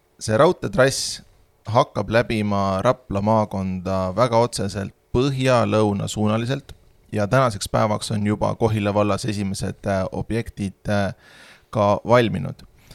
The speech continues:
Nii et võib öelda, et, äh, juba praeguseks on need ehitustööd raplamaalasi mõjutanud ja mõjutavad ka edasi, edaspidi ja kindlasti ka kahe tuhande kahekümne kolmandal aastal, kui plaanitakse alustada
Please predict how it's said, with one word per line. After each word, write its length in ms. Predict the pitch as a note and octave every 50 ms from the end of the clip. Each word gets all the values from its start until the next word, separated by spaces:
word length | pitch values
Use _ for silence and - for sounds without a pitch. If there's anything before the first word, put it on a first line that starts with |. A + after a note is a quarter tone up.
| - - _ -
Nii 80 | A2+
et 120 | G#2+ - -
võib 180 | C3 B2 A#2 D3
öelda, 300 | D3+ C3+ A2 G#2+ G#2 G2+
et, 200 | - _ - -
äh, 400 | A2 G#2 G#2 G2+ G2 G2 G2+ - -
juba 220 | - G2+ G2+ A2 G#2+
praeguseks 640 | - - F#3 E3+ C3 A2 G2+ G#2+ G#2 - - - - _ _ _ -
on 420 | A2 G#2+ G#2 G2+ G2 G2+ G2+ - - _ -
need 160 | G#2 G2+ G2+
ehitustööd 640 | A2+ A2+ G#2+ - - G2+ - - - A2+ G#2+ F#2+
raplamaalasi 1160 | G#2+ A#2+ A#2+ - - - G2 G2 G2+ G2 G2+ G2 F#2 F#2 F#2+ F2+ - - G2 G2 G2 G2 F#2+ - _ _ _ _ _ -
mõjutanud 640 | A2 A2+ D3+ F3 C#3+ - - A2 G#2 G2 G2 G2 - - - _ -
ja 140 | A2 G#2 G#2+
mõjutavad 480 | B2 B2+ A#2 - - - F#2 G2+ - -
ka 80 | B2
edasi, 380 | C#3+ D#3 D3 A#2+ G#2 - - - _ - -
edaspidi 560 | C3 B2+ B2+ A#2 - - G2+ G2+ G#2 G#2 G2+ - _ - - - - -
ja 100 | - A2+
kindlasti 420 | G#2 B2+ C3+ B2 A2 F#2+ - - G#2
ka 100 | A2 G2+
kahe 220 | A#2+ B2 B2 A2 G2+
tuhande 300 | G2 G#2 G#2 G2+ G#2+ G2+
kahekümne 400 | G#2 G#2+ A2 G#2 G2+ G2 G2+ -
kolmandal 480 | B2+ B2 A#2+ A#2 G#2+ G2+ G#2+ G#2+ G#2
aastal, 360 | G2+ - - - G#2 G2+ G2
kui 140 | - - A2
plaanitakse 580 | F#2+ A2+ A#2 A#2 A2 F#2+ - G#2+ G2 - - A#2
alustada 1000 | A2+ A#2 A#2 G#2 - - - G#2+ G2+ F#2 - G#2 G2+ G2 G2+ G2+ G2 F#2+ F#2